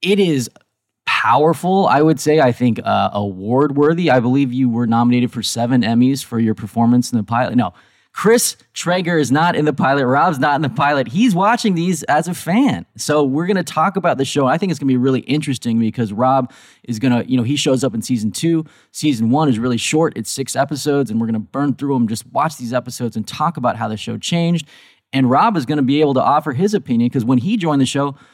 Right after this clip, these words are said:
the characters had changed a little bit and the show had kind of found a groove. And so, um, it's gonna be fun to sort of watch them, me as someone who's worked on them and Rob as someone who is kind of watching them, if not for the first time, then sort of,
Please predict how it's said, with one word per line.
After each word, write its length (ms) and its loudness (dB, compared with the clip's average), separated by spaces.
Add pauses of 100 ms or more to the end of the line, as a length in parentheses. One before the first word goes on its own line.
(160)
the 60 -10
characters 540 0
had 200 0
changed 360 -2
a 60 2
little 180 2
bit 220 0
and 100 2
the 60 0
show 260 0
had 220 -4
kind 180 -2
of 80 -6
found 240 -4
a 40 -8
groove. 420 2
And 120 -2
so, 260 -2 (360)
um, 340 -2
it's 180 -6
gonna 200 2
be 140 4
fun 380 2
to 140 -4
sort 200 -6
of 160 -8
watch 340 -2
them, 360 -4
me 180 4
as 100 0
someone 200 0
who's 120 -4
worked 260 -2
on 140 0
them 240 2
and 140 -4
Rob 280 2
as 100 -4
someone 260 -4
who 240 -4
is 280 -8 (180)
kind 180 -6
of 80 -2
watching 380 -2
them, 240 -4
if 160 -8
not 160 -2
for 80 -6
the 100 -8
first 280 -6
time, 260 -2
then 140 -4
sort 180 -8
of, 100 -14